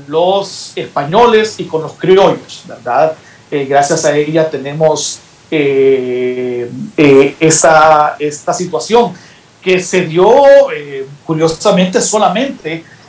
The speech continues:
eh, cuando la corona española estuvo presente, ¿verdad? Eh, cuando conquistaba o cuando conquistó, eh, un territorio. Eh, pero también en derechos humanos,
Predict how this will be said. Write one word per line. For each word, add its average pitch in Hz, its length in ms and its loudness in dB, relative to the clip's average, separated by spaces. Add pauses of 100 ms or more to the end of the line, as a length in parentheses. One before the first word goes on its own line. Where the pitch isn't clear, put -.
eh, 156 540 -2
cuando 165 320 0
la 151 120 0
corona 185 520 2
española 202 840 2
estuvo 175 480 -10
presente, 156 680 -4
¿verdad? 139 480 -4 (300)
Eh, 139 220 -10
cuando 135 260 -6
conquistaba 156 760 2
o 147 140 -2
cuando 143 320 -10
conquistó, - 680 -2 (380)
eh, 135 380 -4
un 160 160 -4
territorio. 131 760 -6 (320)
Eh, 190 460 4
pero 226 300 4
también 233 340 -4
en 330 60 -14
derechos 269 420 -6
humanos, 185 640 -4